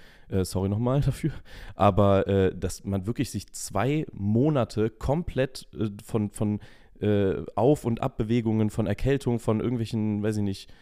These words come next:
äh, Erkrankungen durchkämpfen muss, das hatte ich in meinem Leben noch nie.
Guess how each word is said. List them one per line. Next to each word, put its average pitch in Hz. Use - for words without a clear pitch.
äh, 98
Erkrankungen 113
durchkämpfen 113
muss, 113
das -
hatte 107
ich -
in 104
meinem 101
Leben 123
noch 104
nie. 123